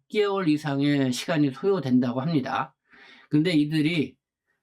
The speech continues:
육 개월 동안 한국에서 국적 회복되기를 기다리면은 참 그렇게 오랫동안 기다리고 생활하기가 쉽지가 않다는 거죠.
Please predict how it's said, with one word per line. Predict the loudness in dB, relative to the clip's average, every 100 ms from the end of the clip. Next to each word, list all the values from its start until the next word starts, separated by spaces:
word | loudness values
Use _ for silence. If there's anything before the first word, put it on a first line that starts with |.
| _ _
육 | 0 0
개월 | 0 0 0
동안 | 0 0 -2
한국에서 | -4 -2 -2 0 -2 -2 -4 -4 -6 _ _
국적 | _ -4 -2 -2 -2 -2
회복되기를 | -6 -2 0 2 4 2
기다리면은 | 0 -2 2 0 2 0 0 -2 -8 _ _ _ -4
참 | 0 0
그렇게 | 0 -4 2 2 2 -2
오랫동안 | -2 0 0 -2
기다리고 | -2 0 0 0 -2 -4
생활하기가 | -4 -4 -2 0 -2
쉽지가 | -4 -4 -2 0
않다는 | 0 2 2
거죠. | 2 -4 -10 -10